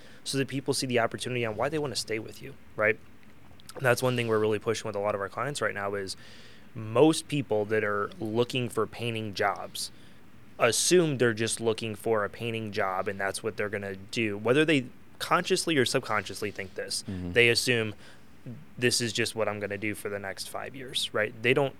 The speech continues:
Speaker 1: see the vision of, "Hey, I might come in as a painter for a year, but then I have the opportunity to grow and become a, a team leader," right?
Speaker 2: Mm-hmm.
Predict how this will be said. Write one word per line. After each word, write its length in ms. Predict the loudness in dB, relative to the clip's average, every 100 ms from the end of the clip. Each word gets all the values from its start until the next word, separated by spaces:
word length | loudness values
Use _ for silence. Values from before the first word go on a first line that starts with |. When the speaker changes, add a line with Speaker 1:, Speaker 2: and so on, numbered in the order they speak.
| -4
Speaker 1:
see 480 | -2 0 0 0
the 140 | 0 0
vision 600 | 2 2 2 0 -4 -4
of, 300 | 2 2 2
"Hey, 200 | 0 2
I 80 | 2
might 260 | 0 -4
come 180 | -4 -6
in 100 | -2
as 160 | -4 -4
a 60 |
painter 560 | -10 -8 -4 -2 -2 -6 -12 -18 -18 -18 -18
for 320 | -2 4 4
a 80 | 2
year, 520 | -2 -2 -2 -2 -6 -10 -16 -18 -2
but 120 | 2
then 120 | 4
I 40 | 4
have 160 | 4 4
the 80 |
opportunity 440 | 4 2 0 -4 -6
to 60 |
grow 460 | -8 0 4 6 6
and 160 | 2 -6
become 340 | -4 -2 -2
a, 180 | -2 -4 -6
a 80 | -6
team 320 | -4 -4 -2
leader," 320 | -2 -4 -6 -16 -20 -8
right? 240 | 0 0 0 -6 -16
Speaker 2:
Mm-hmm. 60 | -14